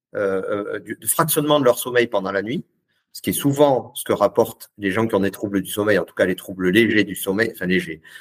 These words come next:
J'entends par là les gens, parce que, euh, encore une fois, euh, pour tout vous dire, quand on a, quand il a été venu me chercher, je leur ai dit, il faut lancer une étude en vie réelle. Moi, j'ai de mon côté un peu déformé de, de professionnel de santé. Donc, ce qu'on a fait, c'est que j'ai pris tous les médecins les plus réfractaires que je co-, je connais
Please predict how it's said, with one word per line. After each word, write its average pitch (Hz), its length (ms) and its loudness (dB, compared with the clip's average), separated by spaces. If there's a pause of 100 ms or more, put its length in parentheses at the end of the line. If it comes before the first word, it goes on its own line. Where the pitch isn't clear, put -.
(120)
J'entends 110 280 0
par 117 140 2
là 127 140 6
les 110 140 4
gens, 131 240 2
parce - 280 -20
que, 113 80 0 (360)
euh, - 80 -10 (160)
encore 101 220 0
une 104 80 -2
fois, 139 320 4 (200)
euh, 95 180 0 (440)
pour - 140 -10
tout 139 100 -4
vous 131 160 0
dire, 156 220 2
quand 120 180 0
on 113 100 0
a, 107 180 0
quand 107 380 -4 (240)
il 117 120 2
a 143 60 8
été 156 160 2
venu 120 200 -2
me 135 100 2
chercher, 143 520 2
je - 140 -4
leur 107 100 2
ai 110 60 0
dit, 151 200 0
il 120 80 -6
faut 139 120 -4
lancer 123 260 0
une 147 80 2
étude 120 240 -2
en 123 100 4
vie 120 120 0
réelle. 104 360 2
Moi, 98 100 -12
j'ai 95 120 -14
de 95 60 -12
mon 101 120 -12
côté 107 280 -10
un 101 80 -6
peu 104 120 -14
déformé 101 460 -6
de, 87 220 -6 (640)
de 92 60 -6
professionnel 101 400 -2
de 98 40 -8
santé. 135 400 0 (420)
Donc, 120 120 4
ce - 60 -4
qu'on 147 140 6
a 143 100 6
fait, 185 120 4
c'est 185 140 2
que 110 60 0
j'ai 143 120 4
pris 131 200 0
tous 208 120 -4
les 208 120 6
médecins 165 340 2
les 151 120 0
plus - 120 -2
réfractaires 156 500 2
que - 60 -14
je - 40 -20
co-, 139 200 -2
je 135 100 -8
connais 113 360 -2